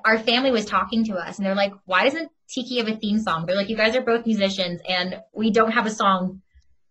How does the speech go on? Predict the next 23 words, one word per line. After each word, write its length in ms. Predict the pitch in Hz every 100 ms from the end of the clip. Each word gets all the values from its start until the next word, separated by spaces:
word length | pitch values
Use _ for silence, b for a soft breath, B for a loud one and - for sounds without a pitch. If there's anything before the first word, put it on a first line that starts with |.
| _ -
like, 140 | 175
a 40 |
theme 220 | 196 320 349
song 220 | 285 240
for 100 | 254
Tiki." 600 | 254 320 320 247 190 190 B B
And 260 | 240 247 247
so 320 | 247 233 220 - _ _
<laughs> 320 | 247 - 277
from 180 | 262 262
that, 200 | 254 277
we 100 | 233
were 100 | 226
inspired 640 | 220 - 262 330 339 277
to 140 | 269 220
actually 300 | 233 262 247
write 540 | 190 220 202 - - b b b -
Take 200 | 330 285
Me 120 | 302
Back 220 | 269 262
to 100 | 254
Tiki. 460 | 226 285 302 202 180
And 460 | 196 190 190 196